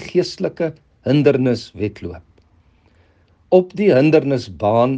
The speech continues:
is die gelowiges wat nog aan die geestelike wedloop van hierdie lewe deelneem. Destyds was dit die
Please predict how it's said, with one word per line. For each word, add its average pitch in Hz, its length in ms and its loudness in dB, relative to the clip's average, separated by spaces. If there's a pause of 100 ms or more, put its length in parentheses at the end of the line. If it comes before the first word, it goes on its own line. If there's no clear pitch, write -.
is 113 160 -8
die 113 100 -6
gelowiges 127 840 -2
wat 104 160 -6
nog 113 240 -4
aan 113 160 -4
die 104 80 -6
geestelike 135 560 -8
wedloop 120 540 -4
van 107 180 -6
hierdie 120 240 -4
lewe 117 320 -2
deelneem. 101 600 -2 (960)
Destyds 139 680 2
was 123 240 2
dit 110 160 -4
die 104 140 -4